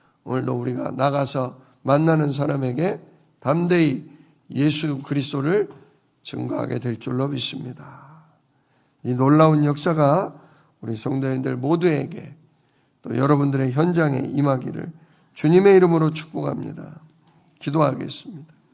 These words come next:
은혜로우신 아버지 하나님, 감사합니다.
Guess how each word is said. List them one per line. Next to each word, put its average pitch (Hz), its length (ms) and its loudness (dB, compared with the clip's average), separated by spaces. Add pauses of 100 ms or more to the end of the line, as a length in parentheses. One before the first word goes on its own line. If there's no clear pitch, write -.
(1500)
은혜로우신 180 600 6
아버지 175 420 4
하나님, 165 440 2
감사합니다. 151 1080 0